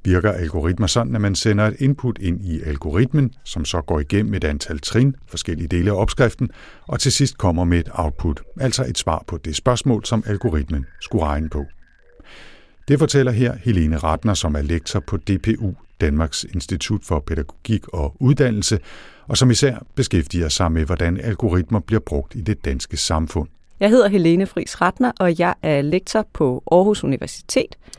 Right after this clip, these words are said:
Speaker 2: Algoritmer er egentlig bare en matematisk procedure til at løse et problem. Normalt bruger man opskrift som metafor. Hvis du vil lave en kødsovs, så er der nogle ingredienser, som du skal gøre nogle særlige ting ved i en bestemt rækkefølge for at lave en kødsovs. Så det er altså en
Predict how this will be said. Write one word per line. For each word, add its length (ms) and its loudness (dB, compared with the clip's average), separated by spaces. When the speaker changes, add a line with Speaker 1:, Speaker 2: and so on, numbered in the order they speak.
Speaker 2:
Algoritmer 520 4
er 120 2
egentlig 300 2
bare 380 2
en 200 2
matematisk 680 0
procedure 560 2
til 340 2
at 120 2
løse 280 2
et 60 -8
problem. 400 0
Normalt 420 4
bruger 240 4
man 340 0
opskrift 600 -2
som 160 0
metafor. 460 -2
Hvis 140 -6
du 100 0
vil 120 2
lave 320 2
en 220 -2
kødsovs, 580 2
så 120 0
er 20 4
der 60 2
nogle 160 4
ingredienser, 720 0
som 160 -2
du 80 -4
skal 100 -8
gøre 180 0
nogle 140 -2
særlige 340 -2
ting 320 -4
ved 240 6
i 60 0
en 140 2
bestemt 500 -4
rækkefølge 600 2
for 160 0
at 60 4
lave 220 2
en 80 -2
kødsovs. 500 -4
Så 100 -2
det 120 2
er 40 4
altså 200 0
en 200 -2